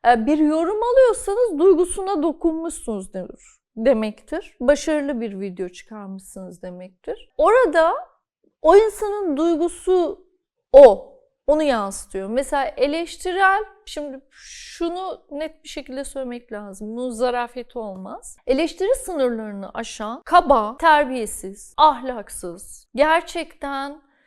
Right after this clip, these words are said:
toplumsal anlamda çöküşe sebebiyet veren insan grubu var. Sınırlarınızı belirlemeniz gerekir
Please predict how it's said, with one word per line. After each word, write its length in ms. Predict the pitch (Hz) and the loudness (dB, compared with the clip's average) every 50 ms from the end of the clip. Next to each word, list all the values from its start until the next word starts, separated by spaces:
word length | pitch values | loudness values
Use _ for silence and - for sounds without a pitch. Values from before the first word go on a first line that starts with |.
| _ _ _ _ _ _ _ _ - | _ _ _ _ _ _ _ _ -8
toplumsal 880 | - - 269 285 277 - - 285 302 302 311 - - - 381 427 427 | 0 2 2 2 2 0 -6 -8 -6 -6 -8 -10 -6 -2 0 0 2
anlamda 680 | 370 330 302 294 285 277 262 262 262 262 262 247 285 285 - | 2 2 0 -2 -4 -6 -8 -8 -8 -8 -8 -8 -8 -8 -8
çöküşe 640 | - - - 262 277 - - - 302 - - 415 | -8 -6 -4 -4 -4 -2 -2 -4 -2 -2 -2 -4
sebebiyet 720 | 392 - - 349 262 269 269 233 240 247 262 285 302 294 _ - | -4 -4 -6 -6 -6 -6 -8 -8 -8 -8 -6 -8 -8 -10 _ -12
veren 760 | 208 196 196 202 202 233 262 285 311 311 277 247 233 233 - - _ _ _ _ - | -10 -8 -6 -2 0 2 2 4 4 2 2 0 -2 -4 -8 -14 _ _ _ _ -12
insan 540 | 339 339 330 311 - - 330 320 302 277 240 | -10 -10 -10 -10 -8 -6 -6 -6 -6 -8 -8
grubu 300 | 214 180 170 160 156 147 | -10 -10 -12 -12 -14 -16
var. 260 | 143 160 - 180 - - _ - | -18 -20 -20 -20 -20 -20 _ -2
Sınırlarınızı 840 | 311 302 311 330 330 311 320 320 320 320 311 311 311 277 320 285 254 | 0 0 2 2 2 2 2 0 0 0 -2 -4 -4 -4 -4 -4 -4
belirlemeniz 720 | 277 262 233 254 240 240 240 233 226 226 214 214 196 - | -4 -4 -4 -6 -6 -6 -6 -6 -6 -8 -8 -10 -12 -12
gerekir 540 | - 180 160 160 160 160 _ - - _ _ | -12 -12 -12 -12 -14 -18 _ -20 -20 _ _